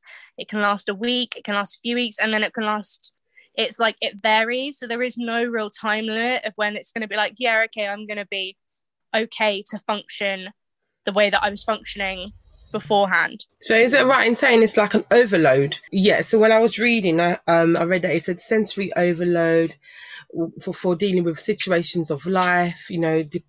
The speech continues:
Speaker 2: um, things that are depressive. So all them kind of things coming all together, and then
Speaker 1: Yeah.
Speaker 2: basically you shut down.
Speaker 1: Yes.
Speaker 2: You just completely shut down.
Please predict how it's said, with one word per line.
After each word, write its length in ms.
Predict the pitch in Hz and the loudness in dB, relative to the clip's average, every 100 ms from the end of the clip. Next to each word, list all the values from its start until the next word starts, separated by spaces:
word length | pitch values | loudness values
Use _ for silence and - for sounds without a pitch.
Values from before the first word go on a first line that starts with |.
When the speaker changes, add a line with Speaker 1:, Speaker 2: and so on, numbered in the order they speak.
| - | -2
Speaker 2:
um, 240 | 160 156 | -2 -2
things 280 | 156 180 165 | -6 -6 -4
that 80 | 160 | -4
are 80 | 156 | -4
depressive. 800 | 156 - 190 - 202 185 180 - _ - - - - _ | -6 -10 -10 -6 -4 -2 -4 -6 _ -20 -20 -20 -20 _
So 500 | - 214 196 190 170 - | -4 0 2 2 0 -2
all 180 | 202 220 | 0 2
them 200 | 196 202 | 2 0
kind 160 | 202 185 | -2 -4
of 80 | |
things 260 | 170 180 170 | -2 -4 -2
coming 320 | - 208 202 - | -2 -2 -2 -4
all 200 | 214 214 | -4 -4
together, 360 | 175 202 180 165 | -2 -2 0 0
and 200 | 165 165 | 0 -2
then 240 | 165 165 | -2 -4
Speaker 1:
Yeah. 300 | 226 214 190 - | -4 -2 -4 -6
Speaker 2:
basically 440 | 196 185 180 - 185 | -8 -4 -4 -2 -4
you 200 | 165 160 | -4 -4
shut 400 | - 247 - 151 | -2 -2 -2 -4
down. 440 | 160 147 143 143 _ _ _ _ _ _ - | -2 0 -2 -8 _ _ _ _ _ _ -18
Speaker 1:
Yes. 300 | 196 - - | -18 -16 -12
Speaker 2:
You 100 | 180 | -10
just 200 | 175 - | -10 -8
completely 340 | 190 175 180 160 | -6 -6 -6 -6
shut 240 | 160 151 | -6 -4
down. 340 | 156 143 143 | -4 -4 -6